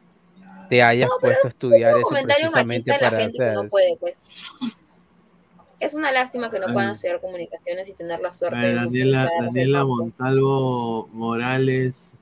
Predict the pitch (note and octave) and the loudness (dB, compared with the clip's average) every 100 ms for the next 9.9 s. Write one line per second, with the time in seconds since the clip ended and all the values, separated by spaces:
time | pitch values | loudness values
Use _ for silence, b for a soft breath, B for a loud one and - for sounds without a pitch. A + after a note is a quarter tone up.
0 | - A#2+ A#2+ B2 B2 - A2 A2 A2+ A2 | -8 -8 -6 -6 -6 -10 -14 -12 -8 -8
1 | - C#3 C#3+ C3+ C3 C#3 - C#3+ C#3 B2 | -4 -2 0 0 2 0 -2 -4 -2 -2
2 | A#2 A2 G#2+ G#2 G#3+ B2+ B2 A#2+ A#2+ C3+ | 0 0 0 0 0 0 0 0 0 0
3 | C3+ - C#3+ D3 - - _ _ _ _ | 0 -2 -6 -6 -10 -20 _ _ _ _
4 | _ _ _ A#2 A2 A2+ A2 G#2+ A2 G#2 | _ _ _ -10 -8 -6 -6 -6 -10 -6
5 | C3 C3+ B2+ A2+ - B2 A#2+ A2 A2+ A2 | -2 0 -2 -6 -8 -8 -6 -6 -6 -10
6 | F#2+ - F#2+ - A2+ - A2 G#2+ - G2+ | -12 -20 -20 -8 -8 -8 -10 -12 -14 -20
7 | F#2+ C3+ B2+ B2 A2 C3 B2+ C3 B2 A2 | -12 -6 -4 -4 -4 -2 0 0 -2 -6
8 | A#2+ A#2 - C3 A#2+ A2+ - A2+ G#2+ F2 | -6 -6 -4 -2 0 -2 -4 -6 -8 -10
9 | A#2 A2 A2 G#2+ A#2+ A#2 - - | -10 -8 -10 -10 -8 -8 -10 -20